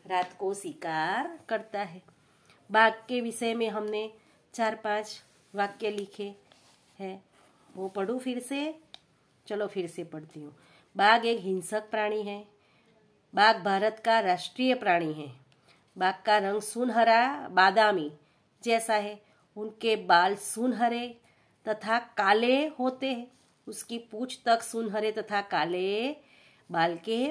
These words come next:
पट्टे दिखाई देते हैं। उसकी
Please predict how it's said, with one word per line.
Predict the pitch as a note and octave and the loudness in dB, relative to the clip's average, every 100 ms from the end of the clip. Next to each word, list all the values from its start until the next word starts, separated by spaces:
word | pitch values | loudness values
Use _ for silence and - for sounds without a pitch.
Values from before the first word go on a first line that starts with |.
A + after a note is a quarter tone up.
| D#4 | -4
पट्टे | G3 F#3 - A#3 C4 | -6 -8 -2 2 2
दिखाई | A3 F#3 - F3+ F3 F3+ | 2 -2 -4 -2 -2 -2
देते | F3+ D3+ D3 - E3 F3 G3+ A3+ D4 - | -4 -8 -8 -8 -6 -6 -6 -8 -10 -10
हैं। | B3 B3+ _ _ _ _ - | -10 -12 _ _ _ _ -14
उसकी | G#3+ - A#3 | -12 -12 -8